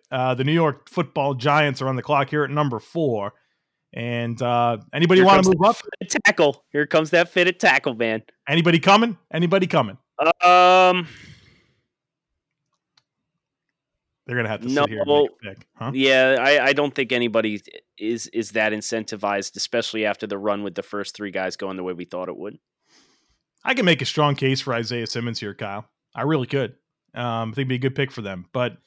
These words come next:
Speaker 1: I think this goes back to, you took Daniel Jones in the top ten last year. He was sacked on eight percent of his passes,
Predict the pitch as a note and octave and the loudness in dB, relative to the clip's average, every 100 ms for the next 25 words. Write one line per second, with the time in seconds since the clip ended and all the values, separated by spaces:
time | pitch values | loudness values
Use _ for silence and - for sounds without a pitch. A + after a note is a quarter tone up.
0 | _ _ _ _ C#3 F3+ E3+ D3 E3+ D#3 | _ _ _ _ -6 -2 0 0 2 2
1 | A#2 C#3 C#3 - C#3+ C3+ B2 A2+ - - | 2 0 0 -2 -2 0 0 -4 -10 -10
2 | C#3+ - D#3 - - D3+ D3+ C#3 C#3 C3+ | -6 -4 -4 -6 -4 -2 0 -2 0 2
3 | C3+ C3 A#2+ A#2 A#2 B2+ B2 C3+ B2 A#2 | 2 -2 -4 -8 -4 -2 -2 -4 -4 -4
4 | A#2 A2+ B2 A#2+ A2+ G#2 - C3 C3+ C3+ | -4 -6 -8 -8 -8 -10 -6 -2 -4 -6
5 | _ _ _ _ - A2 A#2 D3+ C#3+ - | _ _ _ _ -12 -6 -4 -4 -4 -2
6 | C#3 C3+ B2+ - C3+ B2+ B2+ B2+ A#2+ A2+ | -2 -2 -4 -4 -2 0 -2 -4 -6 -8